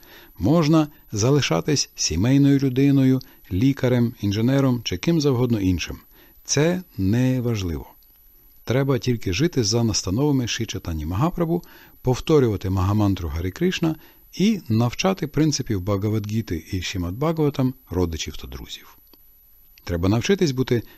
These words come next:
смиренним та м'яким зі своїми домашніми і жити за настановами Шрі Чайтанні Магапрабху. Тоді життя буде сповнене духовного успіху. Не слід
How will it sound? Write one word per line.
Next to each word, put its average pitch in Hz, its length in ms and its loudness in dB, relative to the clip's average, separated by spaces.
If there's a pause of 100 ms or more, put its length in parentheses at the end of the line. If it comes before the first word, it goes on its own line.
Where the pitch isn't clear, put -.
смиренним 175 600 2
та 147 120 -2
м'яким 185 500 2 (200)
зі 101 160 -2
своїми 87 340 -2
домашніми 165 640 0 (380)
і 156 320 -2
жити 170 460 2
за 104 200 0
настановами 139 600 2
Шрі - 160 -2
Чайтанні 92 360 -4
Магапрабху. 80 480 -8 (600)
Тоді 160 520 2 (240)
життя 170 640 -2 (180)
буде 143 440 2 (120)
сповнене 185 640 2
духовного 120 720 0
успіху. - 460 -8 (680)
Не 143 220 4
слід 220 400 0